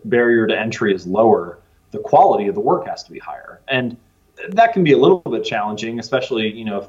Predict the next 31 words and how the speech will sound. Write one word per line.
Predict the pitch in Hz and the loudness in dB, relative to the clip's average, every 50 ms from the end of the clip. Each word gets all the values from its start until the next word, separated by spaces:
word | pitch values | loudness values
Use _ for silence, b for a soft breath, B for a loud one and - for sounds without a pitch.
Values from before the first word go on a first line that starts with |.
| _ _ - | _ _ 0
if | - 104 107 104 - - | 0 2 2 0 0 0
for | - 113 | -2 0
people | - 135 127 120 110 | 2 2 4 6 6
who've | 101 92 | 6 6
been | - 107 | 4 2
around | 101 101 107 113 120 117 | 4 4 4 4 4 4
a | 101 | 4
while | 98 95 98 98 98 98 | 4 6 6 6 6 4
and | 98 95 | 0 -4
they, | 95 98 95 | -4 -4 -4
like, | 95 92 92 - | -4 -4 -4 0
had | 117 107 101 | -2 -2 -2
a | 101 | -2
certain | - 117 104 - 180 - | -4 -4 -4 -4 -4 -6
standard | - - 110 110 117 107 104 95 90 - | -4 -4 -2 -2 2 2 2 0 0 -4
that | - 87 | -10 -8
they | 95 95 | -4 -4
were | 95 92 | -2 -2
like, | 90 87 90 | -2 -2 2
"Oh, | 117 113 98 - | 2 2 2 2
I | - | 0
thought | - - 90 | -2 -4 -4
this | 98 - - | -6 -8 -10
was | 90 85 | -12 -6
good | 87 120 120 | 0 0 2
enough," | 113 95 87 90 - - | 2 2 0 -2 -4 -4
and | 98 92 | -4 -2
then | 92 90 | -2 -2
suddenly | - - 110 95 92 90 85 | 0 2 2 2 2 0 -2
it's | 85 - - | -6 -4 2
not. | 107 110 113 107 95 95 - - _ | 4 6 6 6 4 2 0 -6 _